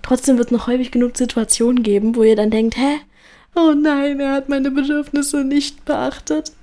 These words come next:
Ja, aber ihr habt's auch nicht formuliert. So, ihr könnt nicht immer die andere Person raten lassen,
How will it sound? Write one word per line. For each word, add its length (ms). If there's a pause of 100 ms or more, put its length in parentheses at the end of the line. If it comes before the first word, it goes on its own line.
(120)
Ja, 380
aber 220
ihr 120
habt's 360
auch 260
nicht 220
formuliert. 680
So, 300 (540)
ihr 100
könnt 320
nicht 200
immer 240
die 140
andere 200
Person 380
raten 320
lassen, 400